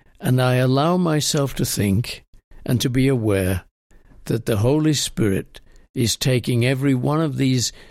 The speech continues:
dark pains within me and these groanings and letting you know what they're all about." This makes prayer infinitely more real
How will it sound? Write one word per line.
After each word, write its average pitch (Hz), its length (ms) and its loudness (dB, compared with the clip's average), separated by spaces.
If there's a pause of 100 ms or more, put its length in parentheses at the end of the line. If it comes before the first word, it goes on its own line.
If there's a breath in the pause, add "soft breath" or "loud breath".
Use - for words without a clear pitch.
(380 loud breath)
dark 156 420 -2 (140)
pains 127 540 2
within 117 400 2
me 98 260 0 (800 soft breath)
and 123 180 2
these 131 240 0
groanings 107 840 0 (420 loud breath)
and 110 240 0
letting 139 480 0
you 131 240 4
know 113 340 2
what 98 360 0
they're 95 260 2
all 98 220 2
about." 92 540 -4 (1500)
This 127 320 -2
makes 127 340 -2
prayer 123 460 0 (580 loud breath)
infinitely 123 720 0
more 117 400 2
real 107 480 0